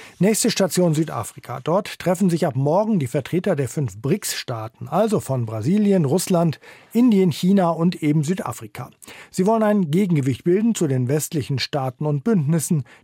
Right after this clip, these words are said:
deren Interessen international mehr Gewicht verleihen.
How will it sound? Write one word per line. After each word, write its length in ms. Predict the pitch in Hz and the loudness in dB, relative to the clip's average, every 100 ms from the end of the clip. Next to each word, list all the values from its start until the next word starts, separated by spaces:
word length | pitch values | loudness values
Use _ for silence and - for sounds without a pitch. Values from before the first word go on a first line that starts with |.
| - | -4
deren 220 | 147 156 | -2 0
Interessen 560 | 151 131 180 147 160 - - | -2 -2 -4 -2 -4 -6 -2
international 920 | 214 170 156 143 127 147 135 139 123 _ _ | 0 0 0 -2 -2 -4 -2 -2 -4 _ _
mehr 240 | 139 117 101 | -6 -4 -4
Gewicht 340 | 147 139 - | -4 -4 -6
verleihen. 380 | - 104 - | -12 -14 -16